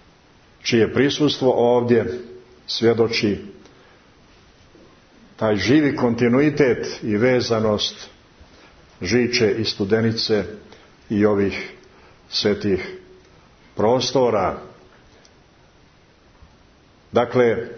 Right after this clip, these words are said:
sveti Simeon Mirotočivi, koji je odavde otišao u Ras i koji je tamo zajedno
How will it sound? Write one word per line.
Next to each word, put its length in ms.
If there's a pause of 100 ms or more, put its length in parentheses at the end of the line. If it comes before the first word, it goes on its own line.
(1000)
sveti 380
Simeon 500
Mirotočivi, 1080 (1080)
koji 180
je 100
odavde 800 (1120)
otišao 600
u 140
Ras 420 (1500)
i 400
koji 240
je 180
tamo 480 (2250)
zajedno 640